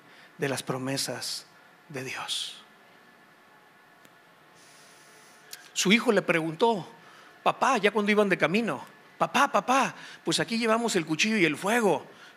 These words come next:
pero ¿dónde está el cordero? Uy, fue una pregunta que le atravesó el corazón a Abraham. Pero Abraham habla proféticamente y le dice,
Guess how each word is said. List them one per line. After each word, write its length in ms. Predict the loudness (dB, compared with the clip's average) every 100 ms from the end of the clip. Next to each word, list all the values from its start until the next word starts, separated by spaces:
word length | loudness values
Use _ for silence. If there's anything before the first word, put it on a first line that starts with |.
| -8
pero 200 | -4 -2
¿dónde 260 | 0 0
está 160 | 0 -4
el 80 | -6
cordero? 500 | -6 -4 -4 -4 -8 -18 -20 -20 -20 -20 0
Uy, 260 | 2 4
fue 160 | 2 0
una 160 | -2 -4 -8 -20 -20 -8
pregunta 560 | -6 -4 -4 -2 -4
que 140 | -6 -6
le 120 | -6
atravesó 640 | -6 -6 -8 -4 -4 -2
el 140 | -4 -4
corazón 640 | -8 -2 -2 -2 -6 -8
a 160 | -10 -12 -20 -20 -20 -14
Abraham. 460 | -10 -8 -6 -6 -8 -16 -20 -20 -20 -20 -20 -20 -4
Pero 180 | -2 0
Abraham 300 | -2 -4 -2
habla 420 | 0 0 0 -2
proféticamente 840 | -2 -6 -6 -8 -8 -8 -6 -4 -4
y 20 |
le 120 | -2
dice, 380 | 0 2 2 0